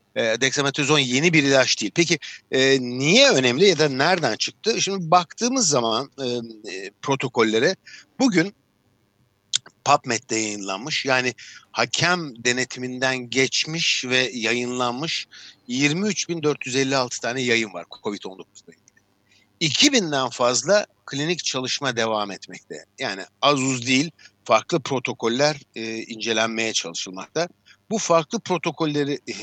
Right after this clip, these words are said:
in-, e, sürdürürken de, e, bugün yine biliyoruz ki bu protokollerin içinde işte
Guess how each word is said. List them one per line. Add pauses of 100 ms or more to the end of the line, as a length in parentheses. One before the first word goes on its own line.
(160)
in-,
e,
sürdürürken
de, (460)
e,
bugün
yine
biliyoruz
ki
bu
protokollerin
içinde (400)
işte